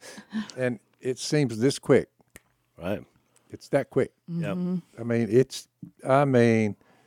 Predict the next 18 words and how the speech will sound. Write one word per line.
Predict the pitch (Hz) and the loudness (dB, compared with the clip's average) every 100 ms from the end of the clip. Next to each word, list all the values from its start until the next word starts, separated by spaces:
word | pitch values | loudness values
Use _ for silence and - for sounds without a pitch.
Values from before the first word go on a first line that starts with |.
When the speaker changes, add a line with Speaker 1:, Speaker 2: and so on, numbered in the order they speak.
| _ _ _ - | _ _ _ -8
Speaker 2:
James | 98 113 117 113 | -4 -2 -2 -2
said | 120 | 0
it | 117 | 0
was | 110 | 0
a | 104 | 0
vapor. | 101 123 - 98 98 | 2 2 2 -4 -4
I | |
mean, | 101 101 101 | -2 -2 -2
it, | 113 | -2
it's, | 107 110 - - _ | -2 -4 -8 -20 _
it's | - 104 85 | -16 -12 -12
amazing | 82 85 127 120 - - _ _ _ | -6 2 2 2 -4 -16 _ _ _
how | 98 | -6
fast | - - 120 117 104 - - _ _ _ _ _ | -4 0 4 4 2 -4 -16 _ _ _ _ _
the | 95 | -12
turnaround | - 135 120 104 104 101 | -2 0 2 2 2 2
is | 101 101 98 98 | 2 2 0 -4
and | 90 | -10